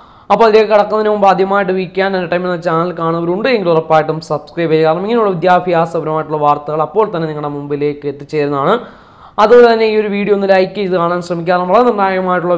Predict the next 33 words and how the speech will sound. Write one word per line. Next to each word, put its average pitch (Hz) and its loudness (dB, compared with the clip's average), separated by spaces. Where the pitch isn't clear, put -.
വിവരങ്ങൾ 175 0
വിദ്യാർത്ഥികൾ 160 -2
കാത്തിരുന്ന 190 -2
കാര്യങ്ങളായതുകൊണ്ട് 160 0
തന്നെ 196 -4
പരമാവധി 233 0
വിദ്യാർത്ഥികളിലേക്ക് 165 -2
ഈ 151 0
ഒരു 147 -6
വിവരം 185 -4
എത്തിച്ചേരേണ്ടതായിട്ടുണ്ട്. 151 0
അതുകൊണ്ട് 151 -4
തന്നെ 147 -8
ഇപ്പോൾ 185 -6
തന്നെ 156 -4
ആ 147 -6
ഒരു 156 -6
ലൈക്ക് 165 -4
ബട്ടൺ 151 -4
പ്രസ് 135 -10
ചെയ്യുക. 147 -2
അപ്പോൾ 262 0
വാർത്ത 247 4
ഇങ്ങനെയാണ്, 240 4
നമുക്കറിയാം, 214 2
രണ്ട് 254 2
പ്രധാനപ്പെട്ട 233 4
ഹർജികളൊന്ന് 208 2
സുപ്രീം 202 -4
കോടതി 185 0
പരിഗണിക്കുകയുണ്ടായി. 180 0
ഒന്നാമത്തെ 214 0
ഹർജി 180 -2